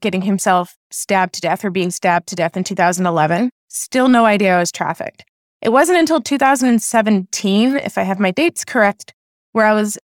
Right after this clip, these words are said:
actually living in Wyoming at the time, made a new friend who was working in the anti-trafficking movement. And I said, "Hey, I don't know anything about trafficking, but I've worked in the helping field.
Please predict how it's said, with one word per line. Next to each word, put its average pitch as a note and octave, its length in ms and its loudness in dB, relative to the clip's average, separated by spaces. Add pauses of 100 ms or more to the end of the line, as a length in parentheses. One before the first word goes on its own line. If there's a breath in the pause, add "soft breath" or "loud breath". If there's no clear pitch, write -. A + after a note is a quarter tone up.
(120)
actually B3 340 0
living A3 280 2
in A3+ 120 4
Wyoming F#3 400 2
at G#3+ 80 -2
the A#3+ 80 -4
time, C4+ 400 -2 (920)
made G#3+ 260 4
a B3+ 40 2
new B3+ 180 4
friend G#3 400 0
who G#3+ 100 -4
was G3 160 -2
working G#3 280 0
in G#3 60 4
the G3 120 4
anti-trafficking A#3+ 720 0
movement. A3+ 420 0
And F#3+ 140 -2
I F#3+ 100 2
said, F#3+ 260 -2
"Hey, F#3+ 360 0 (500)
I - 80 0
don't D#4 140 2
know G#3 140 2
anything B3 340 2
about G3+ 180 2
trafficking, G#3 640 0
but G#3 220 -4
I've A3+ 320 0
worked G#3 420 -2
in F#3 600 0 (180)
the G#3 100 -2
helping G#3 460 0
field. F3+ 500 -2